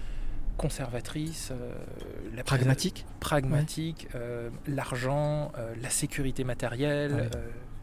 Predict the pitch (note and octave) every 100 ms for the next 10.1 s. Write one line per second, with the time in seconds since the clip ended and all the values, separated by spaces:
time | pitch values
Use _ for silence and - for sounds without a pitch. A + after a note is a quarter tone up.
0 | - B2+ C3+ A#2 A#2+ - D3 C#3+ C3 -
1 | B2 A#2+ - C#3+ B2+ C3+ D#3 D3 A#2+ B2
2 | - - - - - - A#2 A2+ A2+ A#2
3 | A#2 A2+ A2+ A#2 A#2+ - B2 A#2+ A#2+ B2+
4 | A#2+ A#2+ B2+ C3 A#2+ A#2 - B2 C3+ C3+
5 | C3 C3 A#2 - - - - - - -
6 | - - - - - - - C#3+ E3 D3+
7 | D3 G#3+ B3+ C3+ C3 G3+ C#3+ B2+ A2+ A#2
8 | A2+ C3 A#2 D3 A#2 G#2+ A2 G3+ C4+ -
9 | - - B2+ B2 F#2+ B2 A#2 A#2 G#2+ -